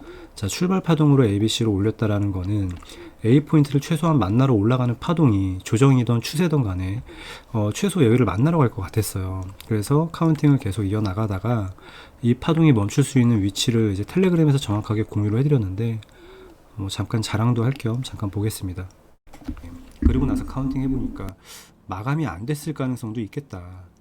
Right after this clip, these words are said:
마감이 안 됐다면 A 포인트를 여기로 가져가게 되고,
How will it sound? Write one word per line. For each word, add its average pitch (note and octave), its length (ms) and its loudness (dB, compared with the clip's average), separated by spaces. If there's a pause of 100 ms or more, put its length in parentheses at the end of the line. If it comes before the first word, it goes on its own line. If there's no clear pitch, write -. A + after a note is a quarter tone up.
마감이 C3 360 -4
안 G2 140 -10
됐다면 G2 640 -10 (460)
A B2+ 200 -2
포인트를 C#3 560 -4
여기로 A#2+ 320 -4
가져가게 F#2+ 420 -12
되고, F#2+ 440 -14